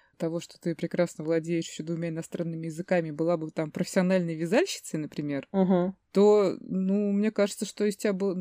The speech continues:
Speaker 1: тяжело было бы выбить там слова, там, спицы или пряжа,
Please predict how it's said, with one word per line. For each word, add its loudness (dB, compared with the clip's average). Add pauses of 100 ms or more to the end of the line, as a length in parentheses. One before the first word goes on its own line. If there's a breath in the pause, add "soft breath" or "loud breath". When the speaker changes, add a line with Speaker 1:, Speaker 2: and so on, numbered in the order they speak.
(220)
Speaker 1:
тяжело 4
было 0
бы -2
выбить -2
там -4
слова, 0
там, -6
спицы 0 (420 soft breath)
или 2
пряжа, 6